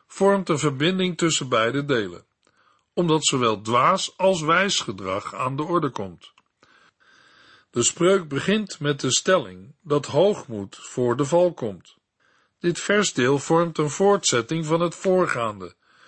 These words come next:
over de ingebeelde grootheid van een rijke. In vers twaalf wordt aangegeven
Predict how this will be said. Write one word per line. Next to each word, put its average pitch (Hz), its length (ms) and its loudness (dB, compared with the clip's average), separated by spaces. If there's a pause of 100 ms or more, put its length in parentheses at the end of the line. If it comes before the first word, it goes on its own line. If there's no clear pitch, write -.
(320)
over 151 320 2
de 160 140 0
ingebeelde 170 920 2
grootheid 151 760 0
van 143 180 -4
een 151 100 -4
rijke. 165 460 0 (840)
In 190 160 0
vers 151 280 2
twaalf 175 460 2
wordt 143 200 0
aangegeven 165 960 0